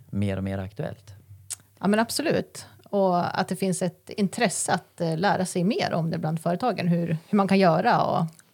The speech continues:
Speaker 1: Är det
Speaker 2: ja.
Speaker 1: den responsen vi får?
Speaker 2: Ja, men det tycker jag.
Speaker 1: Mm.
Speaker 2: Det tycker jag absolut.
Speaker 1: För er som fastighetsägare, Karin, hur har det här,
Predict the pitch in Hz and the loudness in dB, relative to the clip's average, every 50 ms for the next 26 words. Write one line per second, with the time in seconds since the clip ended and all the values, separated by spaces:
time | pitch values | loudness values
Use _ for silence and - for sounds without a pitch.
0 | _ _ _ - - - 113 120 117 120 117 113 110 110 107 110 107 104 - 117 | _ _ _ -10 -4 0 0 2 4 2 2 2 2 0 0 -2 -2 0 0 0
1 | 120 120 117 - 104 95 95 95 - 120 110 92 110 139 - - 208 254 302 294 | 0 0 -2 -2 -4 -4 -4 -4 -4 -2 0 0 0 -2 -2 0 4 4 4 4
2 | 233 - 156 - - - - 196 - 110 107 110 120 139 143 - _ _ _ _ | 2 -2 -2 0 0 0 0 0 0 2 2 2 0 -2 -4 -10 _ _ _ _
3 | _ - - - - 190 - - 185 - - - 208 190 - - - - - - | _ -18 -12 -10 -10 -6 -4 -6 -6 -6 -8 -8 -6 -6 -6 -6 -10 -14 -18 -20
4 | - - - _ _ _ _ _ _ _ _ _ _ _ _ _ _ - 120 117 | -20 -20 -20 _ _ _ _ _ _ _ _ _ _ _ _ _ _ -2 0 0
5 | 117 117 - 120 117 - 120 113 - - 113 107 - 117 117 120 120 123 120 117 | 0 0 -2 -4 -2 -2 -4 -4 -4 -6 -8 -6 -4 -4 -2 -2 -2 -4 -6 -4
6 | - 117 117 117 117 117 117 117 117 110 110 113 110 110 110 117 113 117 120 | -4 -4 -2 -2 -2 -2 0 0 0 0 0 0 0 0 -2 -2 -2 -4 -6